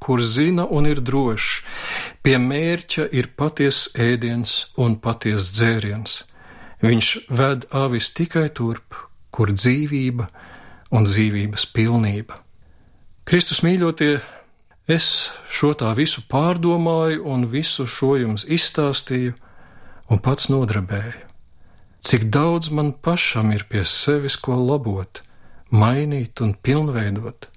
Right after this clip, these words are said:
Kungs, apžēlojies. Taču tam jau sludinātais Dieva vārds ir domāts, lai būtu kā asmens, kas iespiežas dziļumos, liktu domāt, mainīties un augt.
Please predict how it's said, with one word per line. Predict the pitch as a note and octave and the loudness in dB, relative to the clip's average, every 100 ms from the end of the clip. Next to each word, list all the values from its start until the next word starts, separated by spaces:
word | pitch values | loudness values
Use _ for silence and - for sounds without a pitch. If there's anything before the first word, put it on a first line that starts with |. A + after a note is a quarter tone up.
| - - - - - | -20 -20 -20 -18 -2
Kungs, | C#3 C#3+ - D3 | 0 2 0 0
apžēlojies. | C#3+ - G#2 G2+ G#2 G2+ G#2 - - - - - - - - - - - - - - | 0 0 0 0 -2 -4 -6 -10 -14 -18 -20 -20 -20 -20 -20 -20 -20 -20 -20 -2 0
Taču | C3+ E3 | 2 0
tam | - F3 E3+ | 2 2 2
jau | D#3+ | 0
sludinātais | - D3 D3 C3+ B2+ A#2+ A#2 A2 | -2 -2 2 2 2 0 0 0
Dieva | A#2 A#2+ G#2+ | 0 0 0
vārds | G#2+ A2+ A2+ - | -2 -2 -2 -4
ir | G#2+ | -4
domāts, | G#2 A#2+ C#3 G2 E2+ - - - - - - - - - | 0 2 2 -2 -4 -4 -6 -10 -20 -20 -20 -18 -2 2
lai | C#3 | 4
būtu | C#3 E3 E3+ D#3+ | 4 2 0 -4
kā | - D3 D3+ | -2 0 0
asmens, | D#3 - A#2 G2+ - | 0 0 0 0 -2
kas | - G#2+ - D3+ | -2 -2 -2 0
iespiežas | D3+ D3+ - C3+ A#2 A#2 G2+ | 2 0 0 0 2 0 0
dziļumos, | G#2+ D3+ D3 D3 C3+ B2 - - - - A2 | 0 2 2 0 0 0 -4 -6 -16 -8 2
liktu | B2 - - | 2 2 -2
domāt, | G2+ A2+ C#3+ D3+ D3 C#3 - - - - - | 0 2 2 0 -4 -6 -10 -20 -20 -20 0
mainīties | A2+ A#2 A#2 A2+ A2 - A2 - - - - E3+ | 4 4 2 0 -2 -6 -4 -4 -4 -8 -6 2
un | G#2 | 4
augt. | A2+ C3+ A2 - - | 4 0 -4 -10 -16